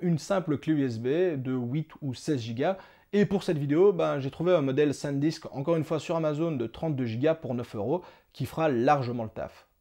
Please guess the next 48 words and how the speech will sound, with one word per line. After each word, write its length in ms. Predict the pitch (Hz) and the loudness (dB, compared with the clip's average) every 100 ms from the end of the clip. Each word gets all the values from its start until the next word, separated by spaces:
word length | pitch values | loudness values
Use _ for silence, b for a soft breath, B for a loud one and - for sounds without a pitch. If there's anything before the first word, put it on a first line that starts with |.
| _ | _
Concernant 340 | - 226 247 277 | -2 0 2 2
le 100 | 202 | 2
châssis 300 | - 170 240 | 0 -4 -4
pour 180 | 220 131 | -4 -4
installer 280 | 131 156 | -4 -2
votre 200 | 151 117 117 | -2 -4 -6
rig 160 | 135 | -4
de 60 | 110 | -4
minage, 360 | 107 143 202 - B B B - | -2 -2 -2 -6 B B B -4
vu 180 | 170 | -2
que 60 | 233 | 0
le 60 | 190 | 0
but 120 | 196 | 2
de 100 | 156 | 2
la 80 | 143 | 2
vidéo 340 | 139 151 185 | 2 4 4
c'est 140 | 180 | 2
de 80 | - | -4
faire 180 | 113 156 | -2 -2
une 80 | 127 | -2
installation 500 | 117 - - 175 160 | -4 -4 -4 -2 -2
le 140 | 120 | -2
moins 220 | 110 120 | -4 -6
cher 160 | 120 107 | -8 -10
possible, 400 | - 101 190 196 - B B B | -10 -8 -6 -6 -8 B B B
eh 80 | 196 | 2
bien 260 | 214 226 | 2 2
je 140 | 175 214 | 2 2
vous 180 | 185 | 2
invite 300 | 156 147 190 - | 0 0 -2 -4
à 100 | 175 | -6
créer 300 | 170 - 175 | -4 0 0
vous-même 420 | 123 151 131 151 | 2 -2 -2 -4
votre 260 | 135 135 127 | -4 -6 -6
propre 320 | - 139 139 | -6 -6 -6
châssis, 460 | - 131 170 165 - | -8 -8 -4 -4 -4
et 100 | 107 | -6
notamment 400 | 107 110 117 143 | -6 -6 -4 -2
de 80 | 123 | -2
vous 160 | 113 | -2
rendre 200 | 120 135 | -4 -4
dans 160 | 107 110 | -4 -6
votre 300 | 113 - 104 | -6 -8 -6
magasin 420 | 107 123 120 120 | -4 -2 -2 -4
de 60 | 120 | -4
bricolage 360 | 120 120 110 | -6 -4 -6
préféré 460 | - 101 98 135 170 B B B | -6 -10 -4 -4 -4 B B B
pour 320 | 202 226 185 | 0 2 2